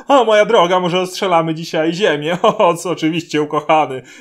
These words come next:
z kręceniem wąsów. Oczywiście Kevin Sorbo nie ma wąsa, ale wiadomo, o co chodzi. I sobie przybijają driny. "O, właśnie, spaliliśmy kolejne miasto." <laughs> "O, i pioruny uderzają". I to, że oczywiście jedna, jeden z rodziców, okazało się, że się zmienił,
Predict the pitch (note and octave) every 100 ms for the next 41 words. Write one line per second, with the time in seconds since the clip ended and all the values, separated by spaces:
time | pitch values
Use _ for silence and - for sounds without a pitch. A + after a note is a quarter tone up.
0 | - C3 - - D#3 D3+ D#3+ D3 C#3+ D3
1 | C#3 A2+ A#2 B2 - - C3 A#2+ B2+ A#2
2 | C3 B2+ A#2+ A#2 B2 A#2+ A2+ B2+ C3 B2
3 | A#2+ A#2+ A#2 C3+ A#2 A#2+ - - D#3+ F3+
4 | D3+ D#3+ D#3 E3 D#3 D3+ D#3+ D#3+ D3 A#3
5 | A#3+ A3+ A3+ F3+ F3+ G3+ G#3+ A#3+ A3 G3+
6 | A3 A3 G#3+ G3+ G#3 G#3 A3 G3+ E3 -
7 | G#3 A#3 G3+ F#3+ F3 - D#3+ D#3 D#3 C3+
8 | B2+ C3 B2+ B2 A2 G#2 - - - D#3+
9 | A3+ G#3+ G3+ F3 F3+ F3+ - E3+ D3+ C#3+
10 | C3 - _ E3+ D3+ D3+ F#3 E3 E3 D#3
11 | D3+ D#3 D#3+ D3+ D3 C#3 C#3 C#3+ - B2
12 | C#3+ C#3 C#3 C3+ B2 - A#2 - D3+ E3+
13 | F3+ E3+ E3